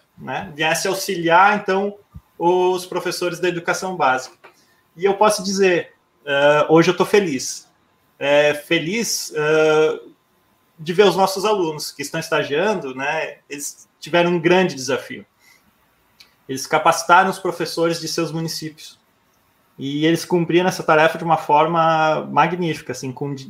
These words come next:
digna de distinção, né? E foi nítido, nítido, nítido, nítido a materialização do perfil profissional, eh, que tava lá descrita no P P C.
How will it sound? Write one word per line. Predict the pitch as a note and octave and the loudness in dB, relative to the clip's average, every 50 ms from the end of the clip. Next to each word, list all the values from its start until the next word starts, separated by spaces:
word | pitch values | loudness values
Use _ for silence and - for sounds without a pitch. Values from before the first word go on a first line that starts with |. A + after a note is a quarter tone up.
| C3+ - - | -18 -18 -16
digna | - - C3 B2+ D3 D3 E3+ E3+ D#3+ | -14 -14 -10 -8 -4 -2 -2 -2 -2
de | D3+ C#3+ | -4 -6
distinção, | C3 C#3+ D#3 D3 - - E3+ E3 - - C#3+ B2+ B2 B2 - - | -6 -6 -6 -6 -6 -6 -6 -6 -6 -4 -4 -4 -4 -6 -10 -12
né? | A2 G#2 C#3+ - _ _ _ _ _ _ _ _ _ _ _ - | -14 -14 -14 -14 _ _ _ _ _ _ _ _ _ _ _ -6
E | D3 D#3 E3+ F3+ F3+ F3+ F3+ F3 | -2 -2 0 0 0 0 -2 -2
foi | - - A3 A#3 | 0 2 2 4
nítido, | A3+ A3+ A3+ A3+ A3+ - C#3+ C3+ B2+ - - _ _ - | 4 4 2 0 -2 -6 -8 -10 -10 -12 -14 _ _ -8
nítido, | C#3+ E3+ G3+ G3+ - - D#3+ D3+ D#3+ | -6 -4 -4 -4 -6 -8 -6 -6 -4
nítido, | D#3+ F3 F3 F3 D#3+ D3+ D#3 | -2 -4 -4 -4 -8 -8 -6
nítido | E3 E3+ F3+ F3+ - - E3+ E3+ | -4 -2 -4 -4 -2 -2 0 2
a | E3 | 2
materialização | E3+ E3 - F3 E3 F3 E3+ D#3+ D3 E3+ D#3+ D#3+ - G#3 A3 A#3+ B3 | 2 2 2 2 2 2 2 4 4 2 2 4 4 4 6 6 4
do | A3 - | 2 2
perfil | - G3+ F#3 - - - G3 F#3+ | 2 2 2 2 0 -2 -2 -2
profissional, | - - F#3+ F3+ - - F#3+ F3+ E3+ D#3+ D3 D3+ D3+ - - - _ _ _ _ _ _ _ _ _ _ _ _ _ | 0 -2 -4 -4 -2 -4 -4 -2 2 2 2 2 2 0 -6 -20 _ _ _ _ _ _ _ _ _ _ _ _ _
eh, | C3+ C3+ C#3 C#3 C#3+ D3 D3 D3+ D#3 D3+ D3 - - _ _ _ _ _ _ _ _ _ _ _ _ | 0 2 4 6 6 6 6 6 6 4 2 -2 -10 _ _ _ _ _ _ _ _ _ _ _ _
que | - - | -8 0
tava | - E3+ E3 D#3+ E3 | 2 4 4 6 6
lá | D#3+ D3+ D3+ | 6 6 4
descrita | D3+ D3 - - D#3 C#3 D#3 | 4 0 -6 -8 -8 -6 -4
no | D3+ D3 C#3 | -4 -4 -2
P | - D3 | -2 -2
P | C#3+ D#3 | -2 -2
C. | C#3+ - - A2+ G2+ - | -4 -4 -4 -6 -8 -8